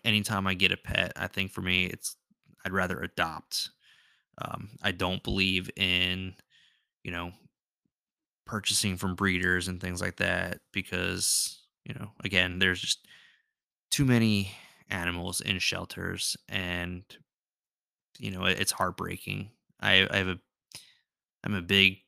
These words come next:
softie for animals. <laughs> So at times I think, you know, sometimes I, I may prefer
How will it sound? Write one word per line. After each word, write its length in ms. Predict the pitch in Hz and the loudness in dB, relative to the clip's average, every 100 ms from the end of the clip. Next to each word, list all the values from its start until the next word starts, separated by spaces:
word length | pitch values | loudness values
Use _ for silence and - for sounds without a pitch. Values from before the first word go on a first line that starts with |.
| _ _ _ _ _ | _ _ _ _ _
softie 600 | - 98 90 - 95 90 | -6 -4 -4 -8 -8 -8
for 720 | 90 - 90 87 90 90 92 _ _ _ _ _ _ _ _ - | -8 -8 -6 -4 -4 -4 -6 _ _ _ _ _ _ _ _ -10
animals. 720 | 90 90 90 90 90 - - | -8 -4 -4 -2 -2 -2 -4
<laughs> 40 | - | -2
So 160 | - 104 120 - - - - - _ _ | 6 8 6 2 -6 -20 -20 -20 _ _
at 120 | - - | -4 2
times 240 | 98 95 | 4 6
I 80 | 95 | 4
think, 300 | 101 98 - | 4 0 2
you 60 | |
know, 180 | 95 90 | 0 0
sometimes 460 | 90 - 98 90 90 | -2 -4 -2 -2 0
I, 160 | 90 87 90 | 0 0 -4
I 80 | - | -2
may 160 | 95 87 | 2 2
prefer 480 | - - 95 95 | 0 0 4 2